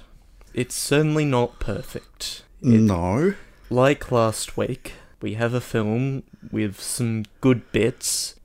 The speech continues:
Speaker 1: surrounded by some slow bits.
Speaker 2: Yeah, it's very much a, a case of everything could have j-, been trimmed back just a little bit. But I've got this <laughs> footage.
Speaker 1: Yeah.
Speaker 2: So I've got to use it.
Speaker 1: Mm-hmm.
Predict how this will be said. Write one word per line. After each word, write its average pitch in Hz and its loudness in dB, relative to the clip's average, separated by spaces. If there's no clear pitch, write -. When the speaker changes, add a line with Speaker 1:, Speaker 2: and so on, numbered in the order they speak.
Speaker 1:
surrounded 107 -4
by 107 -2
some 110 -4
slow 120 0
bits. - -4
Speaker 2:
Yeah, 80 0
it's 101 0
very 110 4
much 104 2
a, 98 -2
a - -2
case 90 0
of 80 0
everything 123 4
could 98 0
have 80 2
j-, 90 -4
been 87 2
trimmed 87 0
back - -4
just - -6
a 76 -4
little 67 -8
bit. - -14
But 139 2
I've 120 -2
got 143 2
this 139 6
<laughs> - -10
footage. - 2
Speaker 1:
Yeah. 202 0
Speaker 2:
So - 2
I've 131 4
got 143 2
to 165 2
use 147 6
it. 123 2
Speaker 1:
Mm-hmm. 147 2